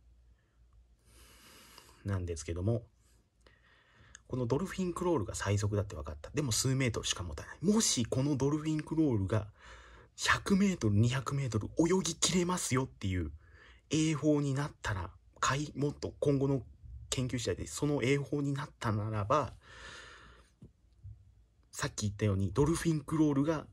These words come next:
自由形のメインになって、じゃあもうクロールっていう泳ぎ方、自由形では泳がれなくなったので、クロールを独立させましょう。もう百年以上もさすがに歴史があるので、もうクロールにも伝統はできて、出てきてます。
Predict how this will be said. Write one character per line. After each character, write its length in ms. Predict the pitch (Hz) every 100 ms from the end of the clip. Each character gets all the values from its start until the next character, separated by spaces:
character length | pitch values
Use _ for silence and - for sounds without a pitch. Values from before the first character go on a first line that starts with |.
| -
自 220 | - -
由 200 | 117 127
形 240 | 117 110 101
の 100 | 104
メ 120 | 110
イ 60 | 98
ン 40 |
に 80 | 87
な 100 | 98
っ 40 |
て、 340 | - - 123 - -
じ 120 | 127
ゃ 160 | 135 98
あ 20 | -
も 120 | 120
う 40 | 113
ク 140 | 131
ロ 140 | 135
ー 40 | 131
ル 80 | 104
っ 20 |
て 160 | - 87
い 40 |
う 160 | 87 90
泳 40 |
ぎ 60 | 90
方、 220 | 85 80
自 160 | 82 98
由 100 | 104
形 200 | 104 98
で 100 | 90
は 120 | 98
泳 100 | 107
が 100 | 117
れ 80 | 120
な 120 | -
く 100 | 87
な 100 | 87
っ 20 |
た 140 | -
の 100 | 76
で、 100 | 110 113
ク 160 | 127
ロ 140 | 131 120
ー 20 |
ル 120 | 90
を 40 |
独 260 | 76 104 120
立 160 | 110 -
さ 100 | 101
せ 80 |
ま 80 | 101
し 80 | -
ょ 60 | -
う。 40 |
も 80 | 110
う 20 | -
百 380 | - - -
年 240 | 175 208 202
以 120 | 262
上 100 | 147
も 220 | 80 - - -
さ 180 | - 101
す 140 | -
が 80 | 107
に 140 | 104
歴 200 | 98 95
史 140 | - -
が 100 | 131
あ 60 |
る 80 | 117
の 80 | 65
で、 140 | - -
も 80 | 113
う 40 |
ク 140 | 107 120
ロ 120 | 156
ー 40 | 139
ル 60 |
に 80 | 87
も 100 | 67
伝 240 | - 98
統 140 | 113 117
は 80 | 98
で 100 | 110
き 80 |
て、 140 | - -
出 120 | 98 113
て 120 | 101
き 100 | -
て 60 |
ま 100 | -
す。 100 | -